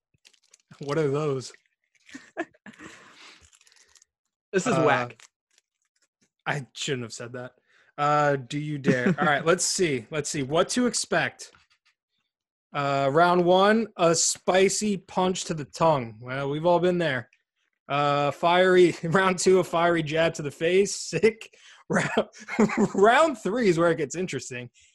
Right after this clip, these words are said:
Speaker 1: Impaired vision from tears. <laughs> Round
Speaker 2: Joke's
Speaker 1: four.
Speaker 2: on them. I already have astigmatism.
Speaker 1: Oh,
Speaker 2: Ha.
Speaker 1: well, joke's on them. I cry a lot. Uh, <laughs> round, round four, a low blow to the gut,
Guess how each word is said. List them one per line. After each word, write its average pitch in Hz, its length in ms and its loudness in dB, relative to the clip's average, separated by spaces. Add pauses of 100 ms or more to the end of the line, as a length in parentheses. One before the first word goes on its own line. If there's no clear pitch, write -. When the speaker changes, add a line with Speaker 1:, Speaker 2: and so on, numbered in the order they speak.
(180)
Speaker 1:
Impaired 208 640 2
vision 185 420 2
from 143 240 -6
tears. 147 680 -6 (1040)
<laughs> 170 640 -2
Round 220 340 2
Speaker 2:
Joke's 190 220 2
Speaker 1:
four. 202 80 4
Speaker 2:
on 180 80 0
them. 175 160 2
I - 20 4
already 156 180 4
have 156 180 2
astigmatism. 135 680 -4 (480)
Speaker 1:
Oh, 165 60 0 (120)
Speaker 2:
Ha. 170 160 2
Speaker 1:
well, 151 120 -2
joke's 180 320 4
on 175 100 2
them. 165 220 2
I 147 60 2
cry 160 260 -2
a 135 100 -2
lot. 120 260 -4 (460)
Uh, 160 260 2
<laughs> 151 40 -4
round, 202 360 4 (320)
round 202 320 -2
four, 180 460 2 (380)
a 180 80 4
low 196 260 6
blow 202 260 4
to 196 80 6
the 165 100 -4
gut, 202 380 -2